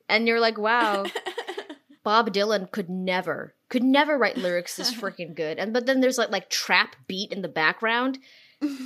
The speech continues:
Speaker 1: So it's, it's just a very bizarre mix. Like
Speaker 2: Yeah.
Speaker 1: Florida Georgia Line.
Speaker 2: Yeah, I was just about to say, they're, like, the epitome of this.
Speaker 1: Right? They seem like if,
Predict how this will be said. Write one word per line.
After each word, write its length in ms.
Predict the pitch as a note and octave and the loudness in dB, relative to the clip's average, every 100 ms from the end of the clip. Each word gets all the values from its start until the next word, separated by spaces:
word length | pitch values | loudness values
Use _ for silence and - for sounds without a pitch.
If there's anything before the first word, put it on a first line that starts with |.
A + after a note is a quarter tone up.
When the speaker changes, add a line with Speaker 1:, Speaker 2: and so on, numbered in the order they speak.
| B3+ | -8
Speaker 1:
So 260 | B3+ - F#4 | -6 -2 0
it's, 500 | E4+ - - - - | 0 -4 -8 -10 -8
it's 180 | - - | -8 -4
just 180 | G4 G4 | -4 -4
a 60 | E4 | -6
very 540 | G#3+ - D4+ E4 E4+ G#3 _ | -6 -10 -10 -6 -6 -8 _
bizarre 540 | A#3 F#3 A#3+ A#3 B3 | -4 -2 0 2 2
mix. 600 | G3 G#3 G3+ - - - - _ _ _ _ - | 0 -4 -4 -6 -8 -8 -12 _ _ _ _ -2
Like 140 | D4 | 0
Speaker 2:
Yeah. 120 | F#4+ | 0
Speaker 1:
Florida 300 | F4+ F#4+ A4 | 0 4 4
Georgia 400 | B3+ A#3+ B3 G#3+ | 6 8 6 6
Line. 400 | F3 C#3+ G2+ - - - - | 0 -2 -6 -10 -20 -20 -18
Speaker 2:
Yeah, 180 | - D4 A#3+ | 2 4 6
I 100 | B3+ | 4
was 140 | C4 | 2
just 180 | D4 D#4+ | -8 -6
about 200 | D4 B3+ | -6 -4
to 60 | |
say, 300 | A#3+ - A#3 | -6 -4 -2
they're, 300 | G3 G3+ A#3+ | -2 -2 -2
like, 280 | C4 C4 C4 | -2 -6 -8
the 260 | G#3+ G#3+ G3 | -10 -8 -8
epitome 600 | G3 - A3 G#3 E3+ E3 | -8 -8 -8 -8 -10 -14
of 140 | E3 | -16
this. 80 | D#3+ | -6
Speaker 1:
Right? 340 | F3 F#3+ A#3 C4+ - _ _ - | 2 4 4 2 -6 _ _ 4
They 120 | F4+ | 4
seem 260 | A4 A#4+ C#5+ A#4+ | 6 2 2 4
like 260 | F#4+ - - | 2 0 -2
if, 200 | B4 B3 | 0 0